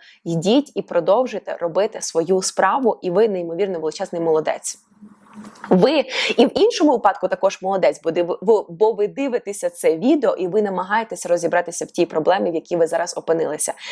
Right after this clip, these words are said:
І ви також неймовірний молодець, також себе за це похваліть. Окей. Ну от ми поговорили з вами про чужих людей,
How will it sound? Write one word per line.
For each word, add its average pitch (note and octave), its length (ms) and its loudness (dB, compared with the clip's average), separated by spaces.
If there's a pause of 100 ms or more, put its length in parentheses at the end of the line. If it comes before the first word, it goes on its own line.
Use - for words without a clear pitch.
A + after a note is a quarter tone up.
(140)
І F3 100 4
ви F3+ 80 4
також F3+ 380 0
неймовірний E3 440 -2
молодець, D#3 460 0 (260)
також - 380 0
себе F3 280 -2
за F3 80 2
це F3 140 -10
похваліть. - 580 -4 (1080)
Окей. F#3+ 480 0 (580)
Ну D#4 240 4
от C#4+ 140 2
ми C#4+ 80 -6
поговорили A3+ 520 0
з G3+ 60 -6
вами F#3+ 220 0
про - 160 -4
чужих F#3 560 0
людей, F#3+ 440 0